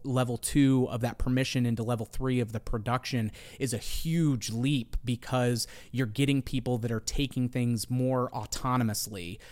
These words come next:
Um, so Danny, tell us a little bit about how we can start to implement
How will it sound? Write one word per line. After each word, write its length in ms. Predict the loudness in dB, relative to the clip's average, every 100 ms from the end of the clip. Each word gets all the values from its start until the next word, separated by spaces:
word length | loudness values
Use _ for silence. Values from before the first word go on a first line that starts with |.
| -12
Um, 320 | -4 -2 0 -2
so 120 | -2
Danny, 280 | 2 2 0
tell 220 | 0 0
us 140 | 0
a 40 | -2
little 180 | 0 0
bit 100 | 0
about 180 | 0
how 220 | -2 0 0
we 160 | 0
can 180 | -2 -4
start 380 | -4 -4 -6 -6
to 400 | -4 -2 -2 -6 -12 -16 -2
implement 640 | 0 2 2 2 2 0